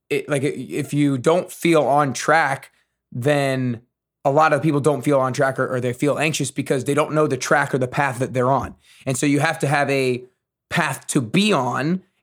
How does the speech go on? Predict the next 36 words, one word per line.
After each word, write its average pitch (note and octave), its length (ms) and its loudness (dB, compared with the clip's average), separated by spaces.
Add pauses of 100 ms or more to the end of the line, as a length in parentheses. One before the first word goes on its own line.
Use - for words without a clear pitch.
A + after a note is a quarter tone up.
in D3 160 0
order D3 280 0
to D3+ 160 -4
know C#3+ 200 0
how D3 180 -2
to C#3 60 -2
get C3+ 400 -4
back C3+ 260 0
on D3+ 280 2
track C3 280 -2
and C3 100 -2
how C#3+ 120 0
to C#3+ 120 -4
get - 380 -2
rid C#3+ 320 2
of C3 140 0
that C3 180 0
anxiousness. C#3 520 -4
And C#3 80 -4
I - 20 -4
think, D3+ 200 -6 (540)
honestly, F3+ 400 4
a C#3+ 60 0
large C#3 460 0
part F3+ 260 2
of C#3+ 100 -2
that A#2+ 320 -4 (260)
is B2+ 460 -2 (540)
how C#3+ 200 2
faith D3+ 600 0
and, C3 560 -4 (280)
and, C3+ 240 -8
and B2+ 160 -8
religion C#3 340 -2
and B2+ 80 -4
spirituality C#3+ 800 -2